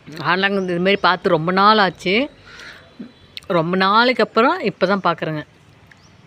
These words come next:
அங்க என், நம்ம வீட்லேருந்து கீழேருந்து பார்க்குறதால சரியா தெரியாது. இப்ப இந்த வீட்டுக்கு வந்ததுக்கு, வாடகை வீட்டுக்கு வந்ததுக்கப்புறம், அ, மேல பார்த்தீங்கன்னா மெத்தைன்றதால ஈஸியா தெரியுதுங்க மலையெல்லாம்.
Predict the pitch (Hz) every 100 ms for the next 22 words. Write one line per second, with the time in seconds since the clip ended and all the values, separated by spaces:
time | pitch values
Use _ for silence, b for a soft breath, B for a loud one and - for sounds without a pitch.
0 | - 196 240 247 196 185 180 233 269 262
1 | 233 226 240 262 247 233 240 214 202 196
2 | 220 233 190 208 214 190 185 202 165 160
3 | 156 - 185 196 240 254 262 262 214 196
4 | 190 175 196 240 233 208 190 175 170 165
5 | 165 196 320 - B B B - 202 185
6 | 180 196 214 202 185 185 240 208 170 -
7 | 247 214 185 170 170 247 254 196 196 -
8 | 202 196 180 175 165 156 151 156 160 160